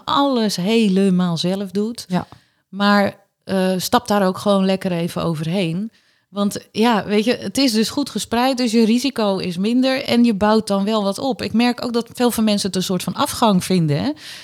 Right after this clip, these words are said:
Speaker 1: Ja, nee, maar als het zo makkelijk is, dan, eh, nee, ik mo-, ik moet wel alles zelf doen.
Speaker 2: Oh,
Speaker 1: Ja, eh,
Speaker 2: ja.
Speaker 1: maar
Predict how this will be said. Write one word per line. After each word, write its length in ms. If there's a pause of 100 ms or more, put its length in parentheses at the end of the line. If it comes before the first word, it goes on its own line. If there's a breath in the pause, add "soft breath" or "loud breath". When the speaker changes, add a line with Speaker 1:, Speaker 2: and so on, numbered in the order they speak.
(280 loud breath)
Speaker 1:
Ja, 220
nee, 260
maar 280
als 200
het 120
zo 200
makkelijk 440
is, 240
dan, 240
eh, 240 (400 soft breath)
nee, 240
ik 240
mo-, 100
ik 80
moet 160
wel 200
alles 240
zelf 300
doen. 340 (260 soft breath)
Speaker 2:
Oh, 220
Speaker 1:
Ja, 140
eh, 140
Speaker 2:
ja. 100
Speaker 1:
maar 100